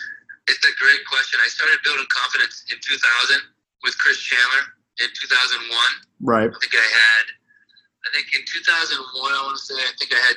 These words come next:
Speaker 1: twenty-three catches from Chandler. I think I had, um, I averaged twenty-one yards per catch. I had three touchdowns. I was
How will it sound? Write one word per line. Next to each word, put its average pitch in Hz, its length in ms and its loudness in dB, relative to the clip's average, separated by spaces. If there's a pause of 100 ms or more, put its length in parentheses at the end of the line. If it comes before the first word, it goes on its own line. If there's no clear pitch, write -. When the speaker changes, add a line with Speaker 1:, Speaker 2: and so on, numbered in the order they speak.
(160)
Speaker 1:
twenty-three 139 1000 -4 (120)
catches 135 480 0
from - 160 -20
Chandler. 131 480 0 (680)
I 110 160 0
think 120 240 -2
I 117 80 6
had, 113 480 4
um, 110 560 -4 (800)
I 120 60 6 (120)
averaged 123 240 -2
twenty-one 131 460 -4
yards 120 340 -4
per 120 220 -8
catch. 110 320 0
I 107 100 2
had 104 80 -8
three 123 240 -6
touchdowns. 113 720 -2 (480)
I 110 80 -4
was 110 160 -4